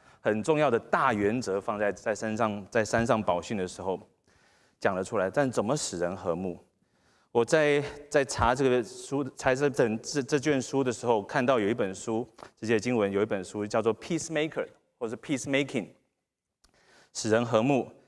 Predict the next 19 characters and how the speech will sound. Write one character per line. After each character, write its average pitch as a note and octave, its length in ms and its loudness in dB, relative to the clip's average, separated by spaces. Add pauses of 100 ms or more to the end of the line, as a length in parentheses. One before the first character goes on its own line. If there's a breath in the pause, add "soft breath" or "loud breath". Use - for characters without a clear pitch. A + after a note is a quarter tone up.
(240 soft breath)
它 A2+ 180 2
是 A#2+ 180 -2
一 G#2+ 160 2
个， G#2 360 2 (200 loud breath)
在 A2 180 0
Grand C3 200 2
Rapids C3+ 380 2
的 A2+ 60 2
一 - 20 -2
个， A2 160 2 (480 soft breath)
一 A#2 100 -2
个 A2 160 2
Baker D#3+ 540 2
Bookstore A#2+ 560 2
所， F#2+ 340 2
所 F#2+ 160 -10
出 - 180 0
版 F#2 240 0
的。 F#2+ 80 -10